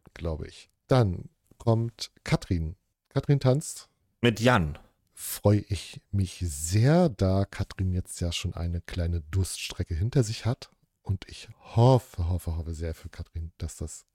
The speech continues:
Speaker 1: gut wird. Wie gesagt, Katrin hätte ich mit Willi gesehen, aber mit Jan finde ich auch gut.
Speaker 2: Ich hätte Katrin mit Simon verpartnert, aufgrund der Größe.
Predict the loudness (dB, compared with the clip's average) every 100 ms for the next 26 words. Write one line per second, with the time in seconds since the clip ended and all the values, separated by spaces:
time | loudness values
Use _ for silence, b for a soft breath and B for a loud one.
0 | _ -4 -2 2 2 2 0 -4 -2 -4
1 | -6 -10 -6 -2 -2 -4 -6 -8 -10 -10
2 | -10 -8 -4 -2 0 -2 -4 -4 -6 -4
3 | -4 -6 -4 -2 -2 -4 b b b _
4 | 2 2 -2 -4 -10 -12 _ _ _ _
5 | 0 2 2 2 0 0 0 0 -2 2
6 | 4 4 2 -2 0 0 0 -6 0 4
7 | 4 4 0 -6 -6 -4 -4 -6 -8 -8
8 | -12 -4 -2 -2 -4 -2 -2 -2 -8